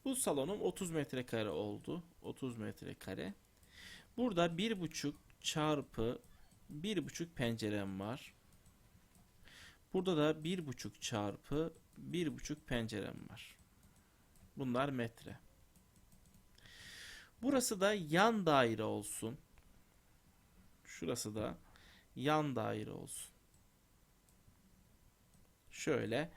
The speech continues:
bir yan daire olsun. Burası merdiven sahanlı olsun. Şu bölme.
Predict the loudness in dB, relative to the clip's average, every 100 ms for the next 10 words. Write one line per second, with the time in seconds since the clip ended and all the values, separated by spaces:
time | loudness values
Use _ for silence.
0 | -18 -20 -20 -20 -12 -6 -2 4 4 4
1 | 2 2 0 -2 -6 -8 -8 -8 -8 -10
2 | -16 -20 -20 -20 -20 -20 -20 -20 -20 -20
3 | -20 -20 -20 -20 -20 -20 -20 -20 -20 -20
4 | -6 4 6 6 6 4 0 -6 _ -2
5 | 4 6 6 4 4 2 0 0 0 0
6 | -2 -2 -4 -8 -10 -8 -2 0 0 -4
7 | -6 -12